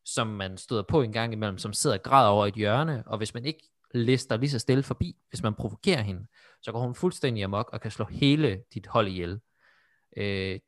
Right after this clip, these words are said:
det har jeg ikke oplevet noget af i Back for Blood, øhm, og det giver ligesom, at det hele tiden bare sådan, jamen, jeg bevæger mig egentlig bare fra hårdt til hårdt til hårdt af zombier.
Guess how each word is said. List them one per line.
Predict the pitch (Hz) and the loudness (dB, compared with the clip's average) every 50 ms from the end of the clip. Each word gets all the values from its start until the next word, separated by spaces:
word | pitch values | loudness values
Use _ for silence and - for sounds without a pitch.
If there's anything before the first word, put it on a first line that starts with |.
| _ _ - | _ _ -2
det | 170 160 | 0 2
har | 156 151 | 2 4
jeg | 131 123 | 4 4
ikke | 135 135 - | 2 4 2
oplevet | 127 127 127 120 107 | 2 4 4 2 2
noget | 104 107 104 104 | 2 2 0 0
af | 104 98 95 92 | 0 -2 -2 -4
i | 90 | -2
Back | - 110 107 110 - | -2 -2 -2 -2 -4
for | - 110 | -8 -6
Blood, | - - 113 110 120 127 - - - _ _ - | -2 0 2 2 2 0 -4 -18 -20 _ _ -8
øhm, | 135 110 98 95 90 92 92 - - - _ _ _ _ _ - | -6 -4 -4 -6 -6 -8 -10 -12 -12 -14 _ _ _ _ _ -4
og | - 117 - - _ _ - | -4 -4 -4 -4 _ _ -10
det | 143 - | -8 -2
giver | - 202 165 | 2 2 4
ligesom, | 135 143 143 139 117 | 4 4 2 0 -2
at | 98 104 - _ _ _ - | -4 -4 -6 _ _ _ -8
det | - 123 | -6 -2
hele | 117 170 175 175 | 0 -2 -2 -2
tiden | - - 135 117 | 0 -2 -2 0
bare | 110 113 117 117 120 | 2 2 2 2 2
sådan, | 135 123 110 101 98 101 | -2 -6 -6 -6 -6 -6
jamen, | 110 110 | -4 -2
jeg | 113 113 | -2 -2
bevæger | 110 117 117 139 147 123 | -2 0 2 4 4 4
mig | 110 117 | 2 0
egentlig | 117 104 104 | -2 -2 0
bare | - 107 120 | 2 0 0
fra | 117 - 113 | 2 0 -2
hårdt | - - 107 110 120 117 - | 2 4 4 4 4 2 0
til | - - 110 | -6 -6 -4
hårdt | 98 101 98 101 110 - 151 _ - | -4 -2 -4 -4 -6 -8 -12 _ -14
til | - 117 101 | -12 -10 -8
hårdt | 95 98 95 98 110 - _ _ _ _ _ _ - | -6 -6 -6 -6 -6 -10 _ _ _ _ _ _ -12
af | 107 113 | -10 -8
zombier. | - - 107 113 113 117 101 90 92 | -4 -4 -4 -4 -4 -6 -6 -8 -8